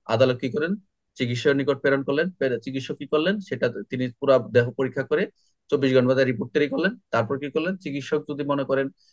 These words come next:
আহ, ওই, আহ, রিপোর্টের একটা কপি অভিযোগকারীকে দিবেন, অথবা তার সাথে যিনি মনোনীত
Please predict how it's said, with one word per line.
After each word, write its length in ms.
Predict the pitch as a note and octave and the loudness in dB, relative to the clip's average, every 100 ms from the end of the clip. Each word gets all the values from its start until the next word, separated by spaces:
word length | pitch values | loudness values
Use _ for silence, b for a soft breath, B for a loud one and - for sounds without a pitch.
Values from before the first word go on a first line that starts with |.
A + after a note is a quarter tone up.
| _ - | _ 2
আহ, 600 | A2+ A#2 A2+ - A#2 A2 | 4 6 4 0 -2 0
ওই, 300 | A#2+ A#2+ A2+ - _ _ - | 0 0 -2 -8 _ _ -2
আহ, 160 | G#2+ | 0
রিপোর্টের 340 | A2 A#2+ C3 C3+ | 2 2 2 2
একটা 160 | A#2+ C#3 | 0 -2
কপি 160 | D3 C#3+ | 0 0
অভিযোগকারীকে 560 | B2+ C3+ C#3+ C#3+ C#3+ | 0 0 0 2 0
দিবেন, 240 | D3 F3 - | 0 -2 -2
অথবা 320 | B2 A#2+ C#3 | -2 0 0
তার 200 | C3 B2+ | 4 4
সাথে 280 | A#2 C#3 C3+ | 4 0 0
যিনি 180 | B2 C3 | 0 2
মনোনীত 300 | C3 D3 D3 | 4 4 2